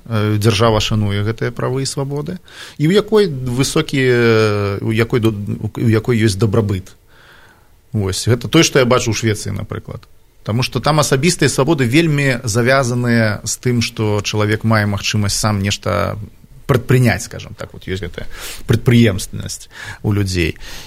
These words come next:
І, э, асабістыя свабоды таксама вельмі ўплываюць на тое, што чалавек мае права сябе ідэнтыфікаваць як той жа швед, як той жа беларус. У іх там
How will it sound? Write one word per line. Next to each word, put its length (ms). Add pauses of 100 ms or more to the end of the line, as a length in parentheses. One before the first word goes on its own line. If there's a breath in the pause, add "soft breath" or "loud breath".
(160 loud breath)
І, 560
э, 880
асабістыя 480
свабоды 320
таксама 420
вельмі 300
ўплываюць 320
на 80
тое, 160
што 100
чалавек 260
мае 220
права 280
сябе 280
ідэнтыфікаваць 720
як 140
той 120
жа 120
швед, 340
як 140
той 120
жа 100
беларус. 500 (1120 loud breath)
У 100
іх 140
там 440